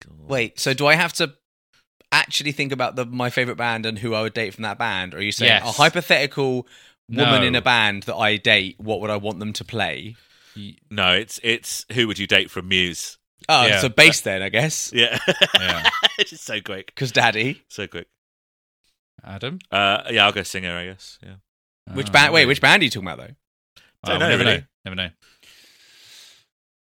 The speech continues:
Speaker 1: Jury's out, innit, until the end of this season.
Speaker 3: Oh, it's
Speaker 2: No.
Speaker 3: Boxcars. Out of
Speaker 1: It's, uh, yeah,
Speaker 3: Uh,
Speaker 1: sorry. It's, um,
Speaker 3: uh,
Speaker 1: Carnival of
Speaker 3: uh,
Speaker 1: Sorts,
Speaker 3: that's it, yeah.
Speaker 1: parenthesis,
Speaker 3: Yeah.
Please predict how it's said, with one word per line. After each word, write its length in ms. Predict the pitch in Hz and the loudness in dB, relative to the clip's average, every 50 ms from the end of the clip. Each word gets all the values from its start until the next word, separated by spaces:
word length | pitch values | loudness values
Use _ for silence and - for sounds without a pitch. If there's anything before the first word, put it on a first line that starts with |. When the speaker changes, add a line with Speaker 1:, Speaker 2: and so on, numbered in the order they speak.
| _ _ _ - | _ _ _ -6
Speaker 1:
Jury's 320 | - 156 160 139 123 120 | -2 0 2 2 2 4
out, 160 | 160 160 135 135 | 4 4 4 2
innit, 200 | 151 156 117 - - | -2 -4 -6 -6 -6
until 180 | 104 - 139 120 | -8 -6 -4 -2
the 80 | 131 | -2
end 120 | 120 120 117 | -4 -4 -6
of 60 | 113 | -8
this 100 | 120 - | -8 -8
season. 400 | - - 131 120 110 98 87 92 _ _ _ _ _ _ _ _ _ _ _ _ _ _ _ _ _ - - _ | -6 -4 -6 -4 -6 -8 -10 -12 _ _ _ _ _ _ _ _ _ _ _ _ _ _ _ _ _ -18 -10 _
Speaker 3:
Oh, 180 | 208 226 123 - | -2 0 0 2
it's 80 | 123 | 2
Speaker 2:
No. 220 | 117 113 107 117 117 | 2 4 2 2 0
Speaker 3:
Boxcars. 1080 | - - - - - - 156 147 139 127 117 110 101 95 95 92 - - - - - _ _ _ _ _ _ _ _ - | -4 -10 -16 -16 -8 -4 -2 0 0 2 0 0 0 -2 -4 -6 -10 -14 -18 -18 -20 _ _ _ _ _ _ _ _ -8
Out 180 | 139 147 135 131 | -6 -6 -6 -6
of 100 | - 147 | -2 -2
Speaker 1:
It's, 240 | 143 139 - - | -2 -2 -2 -4
uh, 320 | 180 165 165 160 160 160 156 - | -2 0 0 0 -2 -4 -6 -8
yeah, 260 | 170 170 151 101 87 | -6 -4 -2 -2 -2
Speaker 3:
Uh, 40 | - 135 135 | -4 -4 -4
Speaker 1:
sorry. 280 | 135 139 87 87 101 | -4 -4 -4 -6 -8
It's, 320 | 110 110 107 92 - - 123 | -10 -10 -12 -12 -12 -8 -6
um, 360 | 117 113 110 110 113 113 117 123 | -6 -6 -6 -10 -16 -18 -18 -16
Speaker 3:
uh, 400 | 120 120 123 113 110 113 120 120 | -14 -12 -12 -10 -8 -8 -6 -6
Speaker 1:
Carnival 300 | 135 131 120 110 110 117 | -4 -6 -6 -6 -6 -6
of 40 | |
Speaker 3:
uh, 40 | 123 | -6
Speaker 1:
Sorts, 420 | - 98 87 82 - - - - - | -6 -6 -8 -8 -10 -12 -16 -12 -10
Speaker 3:
that's 160 | 123 110 - | -10 -8 -6
it, 40 | - | -4
yeah. 20 | 101 | -4
Speaker 1:
parenthesis, 720 | 110 117 104 101 92 85 - 82 - - - - - - - | -4 -6 -6 -8 -10 -10 -10 -12 -12 -14 -14 -16 -16 -16 -12
Speaker 3:
Yeah. 140 | 104 95 | -12 -12